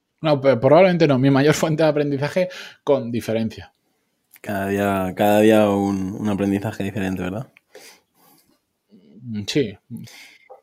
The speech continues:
Speaker 1: básicamente.
Speaker 2: ¿Y cómo te gustaría ser recordado?
Speaker 1: Mm,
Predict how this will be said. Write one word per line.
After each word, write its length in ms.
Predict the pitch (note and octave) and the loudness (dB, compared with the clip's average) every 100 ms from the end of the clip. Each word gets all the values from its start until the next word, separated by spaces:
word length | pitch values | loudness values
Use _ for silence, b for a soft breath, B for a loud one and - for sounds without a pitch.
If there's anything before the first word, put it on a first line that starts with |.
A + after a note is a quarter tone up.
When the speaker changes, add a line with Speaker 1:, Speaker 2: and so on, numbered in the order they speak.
| _ - | _ -12
Speaker 1:
básicamente. 540 | A2+ F#2 E2 F2 A#2+ _ _ _ - B B B B B B | -10 -12 -14 -16 -20 _ _ _ -16 B B B B B B
Speaker 2:
¿Y 100 | - | -2
cómo 200 | A#2 C3 | 2 4
te 60 | C#3 | 4
gustaría 320 | C3 C3 A#2 | 4 2 0
ser 140 | A#2 A#2 | 0 -2
recordado? 520 | A2 G#2+ G2 F2 E2+ _ _ _ _ _ _ _ _ _ _ _ _ _ _ _ _ _ _ _ _ _ _ _ _ _ _ _ _ _ _ _ _ A#2 A2+ A2+ B B B B B B B B B B B B - B B B B B B _ - - B B B | -2 -2 -2 -6 -10 _ _ _ _ _ _ _ _ _ _ _ _ _ _ _ _ _ _ _ _ _ _ _ _ _ _ _ _ _ _ _ _ -20 -20 -20 B B B B B B B B B B B B -10 B B B B B B _ -10 -10 B B B
Speaker 1:
Mm, 500 | E3 A#2+ A#2+ A#2 | -10 -8 -8 -10